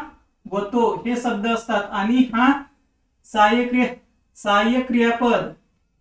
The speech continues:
सहाय्य क्रियापद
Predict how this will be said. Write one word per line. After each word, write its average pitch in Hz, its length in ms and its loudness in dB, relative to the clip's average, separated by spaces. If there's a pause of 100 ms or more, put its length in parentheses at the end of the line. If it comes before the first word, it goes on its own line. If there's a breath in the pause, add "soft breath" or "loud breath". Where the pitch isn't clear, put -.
(440)
सहाय्य 214 460 0 (680)
क्रियापद 220 640 -2